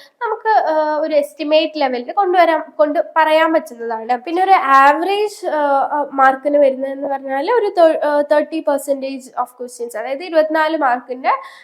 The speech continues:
ക്വസ്റ്റ്യൻസ് ആണ് ആവറേജിൽ വരിക. ഇനി, ആ, ഡിഫിക്കൽട്ടി ക്വസ്റ്റ്യൻ എന്ന് പറഞ്ഞാൽ ഫിഫ്റ്റി പെർസെന്റേജ്, അതായത്, ആ, നാൽപത് മാർക്കിന്റെ, എൺപതിൽ നാൽപത് മാർക്കിന്റെ ക്വസ്റ്റ്യൻസ് എന്തായിരിക്കും? ആ, ഹൈലി ഡിഫിക്കൽട്ടി ലെവൽ ക്വസ്റ്റ്യൻസ് ആയിരിക്കും.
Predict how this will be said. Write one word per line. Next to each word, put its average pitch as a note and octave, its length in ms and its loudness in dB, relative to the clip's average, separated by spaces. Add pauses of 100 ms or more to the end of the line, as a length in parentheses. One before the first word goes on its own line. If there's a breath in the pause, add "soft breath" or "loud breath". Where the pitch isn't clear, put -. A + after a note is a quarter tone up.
(140 loud breath)
ക്വസ്റ്റ്യൻസ് C4+ 380 -4
ആണ് C4+ 200 2
ആവറേജിൽ D#4 680 2
വരിക. B3 240 2 (380 loud breath)
ഇനി, E4+ 340 -2
ആ, B3+ 220 2
ഡിഫിക്കൽട്ടി G4 800 -2
ക്വസ്റ്റ്യൻ F4+ 320 -6
എന്ന് E4+ 100 -2
പറഞ്ഞാൽ E4+ 260 0
ഫിഫ്റ്റി G4+ 400 -4
പെർസെന്റേജ്, C#4 640 0
അതായത്, D4 340 -2 (280)
ആ, D#4 220 0
നാൽപത് E4 460 2
മാർക്കിന്റെ, C4 380 0
എൺപതിൽ C4 500 -4
നാൽപത് C#4+ 360 0
മാർക്കിന്റെ C4+ 440 -6
ക്വസ്റ്റ്യൻസ് C#4 420 -10
എന്തായിരിക്കും? C4+ 480 -8 (420 loud breath)
ആ, E4+ 240 2
ഹൈലി E4+ 480 0
ഡിഫിക്കൽട്ടി D#4 760 -4
ലെവൽ C4+ 260 -2
ക്വസ്റ്റ്യൻസ് D#4 480 -8
ആയിരിക്കും. A#3+ 300 -8